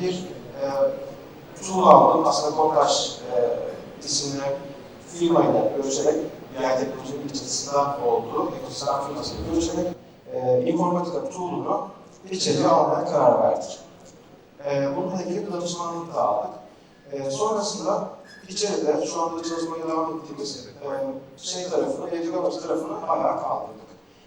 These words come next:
Data governance'ın, e, bizim normalde, e, doğru bir şekilde yapıyor olması için tabii raporlamaya da ihtiyacımız vardı.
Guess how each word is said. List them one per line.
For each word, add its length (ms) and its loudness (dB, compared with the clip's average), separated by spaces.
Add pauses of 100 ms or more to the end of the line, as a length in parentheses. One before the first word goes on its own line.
(120)
Data 380 -2
governance'ın, 560 -4 (440)
e, 320 -4 (280)
bizim 260 -6
normalde, 420 0 (340)
e, 120 -6 (240)
doğru 140 -4
bir 40 -6
şekilde 300 -6
yapıyor 160 -4
olması 220 -8
için 140 -12
tabii 200 -8
raporlamaya 520 -4
da 20 -6
ihtiyacımız 640 -4
vardı. 360 2